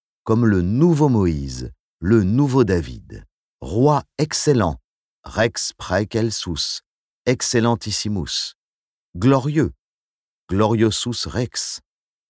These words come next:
vainqueur, victor ou invictissimus, très chrétien, inspiré par Dieu, conservé,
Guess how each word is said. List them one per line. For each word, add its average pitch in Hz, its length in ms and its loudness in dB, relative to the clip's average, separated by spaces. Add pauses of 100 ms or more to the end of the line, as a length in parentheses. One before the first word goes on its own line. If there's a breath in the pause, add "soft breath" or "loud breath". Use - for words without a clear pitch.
(160)
vainqueur, 101 800 0 (500)
victor 69 720 -4 (300)
ou 80 160 -10 (100)
invictissimus, 101 1300 -2 (560)
très 117 260 2
chrétien, 71 580 -8 (360)
inspiré 113 580 0
par 80 300 -4
Dieu, 69 320 -10 (400)
conservé, 92 760 -2